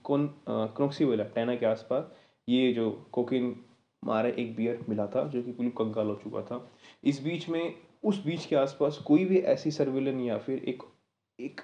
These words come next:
नोटिस तक या फिर एक रिपोर्ट भी दायर नहीं हुई थी जिसकी बियर के हमले से कोई मरा हो, तो वो कहना मुश्किल था। बल्कि मूवी में बहुत ज़्यादा ब्लडी दिखाया गया है, मूवी को ज़रूर देखिएगा। फिक्शंस को ऐसा कैरेक्टर रखते हुए देखना, और literally, मतलब, वीएफ़एक्स अच्छे हैं,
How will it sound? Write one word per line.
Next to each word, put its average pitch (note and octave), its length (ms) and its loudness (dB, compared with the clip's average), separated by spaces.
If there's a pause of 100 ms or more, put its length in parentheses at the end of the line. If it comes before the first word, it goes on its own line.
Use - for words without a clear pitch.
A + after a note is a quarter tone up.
नोटिस C3 480 0
तक C3 200 4
या B2 120 2
फिर B2 380 -6
एक B2 140 -10
रिपोर्ट D3+ 380 6
भी D#3 200 -2
दायर B2+ 360 4
नहीं C3 120 0
हुई A#2 160 -4
थी D3 60 -4
जिसकी C#3+ 500 -8 (680)
बियर C#3 300 8
के D3+ 100 0
हमले C3 300 0
से C3+ 160 -2
कोई C#3 140 0
मरा A2+ 260 2
हो, G2+ 260 0 (360)
तो B2+ 80 -4
वो D#3 320 4 (160)
कहना B2 240 0
मुश्किल A2 340 -2
था। A2 100 -4
बल्कि D3 240 0
मूवी C#3 240 0
में C#3+ 140 0
बहुत B2+ 200 -4
ज़्यादा C3 160 0
ब्लडी A#2+ 240 -2
दिखाया A2 380 -2
गया A2+ 160 -4
है, D3 80 -12 (200)
मूवी A2 240 0
को A2 60 0
ज़रूर A2+ 160 -2
देखिएगा। A#2 480 -8 (600)
फिक्शंस F#3 520 4
को F3 160 0
ऐसा C3+ 260 0
कैरेक्टर C3 360 4
रखते C3 260 -2
हुए A#2+ 140 4
देखना, G#2 440 -2
और C3+ 100 2
literally, A#2+ 480 0
मतलब, D3 420 2
वीएफ़एक्स B2+ 600 2
अच्छे - 260 -2
हैं, G2 260 -4